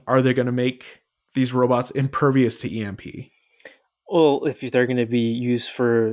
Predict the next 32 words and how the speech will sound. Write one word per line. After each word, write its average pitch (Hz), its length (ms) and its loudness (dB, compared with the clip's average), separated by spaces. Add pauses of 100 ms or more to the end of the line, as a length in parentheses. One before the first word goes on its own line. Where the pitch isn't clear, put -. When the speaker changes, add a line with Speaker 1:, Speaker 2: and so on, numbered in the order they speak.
(120)
Speaker 2:
military 117 500 0
purposes, 120 480 -2
obviously, 117 480 -6
yeah, 117 260 -4
they 123 100 -6
should, - 380 -4
'cause 113 140 -6
that's - 260 -6
just - 260 -8
a - 40 -10
simple 127 560 -2 (460)
Speaker 1:
See, - 300 -4
and 139 140 -2
then 143 120 2
there's 131 160 4
Speaker 2:
thing. 120 80 -2
Speaker 1:
no 127 100 0
stopping 82 420 -12
'em. - 100 -20 (200)
There's 123 240 -4
nothing. 107 360 -6
There's 120 240 -4
no 104 380 -8 (260)
Speaker 2:
Yeah. - 160 -6 (600)
Speaker 1:
Yeah. - 160 -12 (200)
So 175 200 0
that's 185 260 0
what 170 180 0
that 139 160 -2
show's 135 240 -4
about. 113 380 -6
It's, - 300 -12